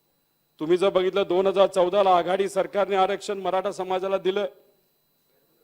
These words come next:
पण जेव्हा दोन हजार चौदा ला फडणवीस सरकार आलं,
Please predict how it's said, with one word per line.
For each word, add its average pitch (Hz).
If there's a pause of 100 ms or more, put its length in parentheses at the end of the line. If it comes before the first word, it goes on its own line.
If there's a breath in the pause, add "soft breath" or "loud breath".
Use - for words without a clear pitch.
(760)
पण 190
जेव्हा 202 (1800)
दोन 190
हजार 202
चौदा 196
ला 208
फडणवीस 196
सरकार 196
आलं, 202